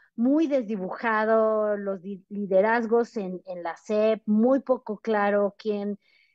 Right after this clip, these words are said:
quién tiene ahí el control y quién está al tanto de lo que está pasando realmente en la Secretaría de Educación. Y eso es muy lamentable, porque eso se ve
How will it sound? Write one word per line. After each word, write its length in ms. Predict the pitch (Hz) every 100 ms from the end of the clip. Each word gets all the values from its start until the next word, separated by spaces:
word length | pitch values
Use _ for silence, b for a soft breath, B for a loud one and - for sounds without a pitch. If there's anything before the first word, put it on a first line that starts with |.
| _
quién 540 | - 233 226 220 220 226
tiene 420 | 226 214 220 214
ahí 380 | 202 202 220 214
el 160 | 202
control 800 | - 196 190 226 220 220 220 226 208
y 160 | 185
quién 380 | - 226 220 226
está 800 | 220 202 _ 226 214 220 220 220
al 320 | 214 202 196
tanto 560 | - 220 226 226 226 226
de 180 | 208 190
lo 200 | 185 180
que 100 | 196
está 300 | - 214 214
pasando 480 | 240 220 226 214 226
realmente 500 | 226 208 202 190 240
en 120 | 220
la 80 | 180
Secretaría 600 | 170 - 156 165 160 180
de 100 | 190
Educación. 680 | 170 - - - 233 247 220
Y 120 | 254
eso 180 | 277 320
es 80 |
muy 160 | 311 302
lamentable, 760 | 320 294 202 - 233 392 175 -
porque 320 | 202 196 254
eso 160 | 269 339
se 240 | - 233
ve 260 | 233 269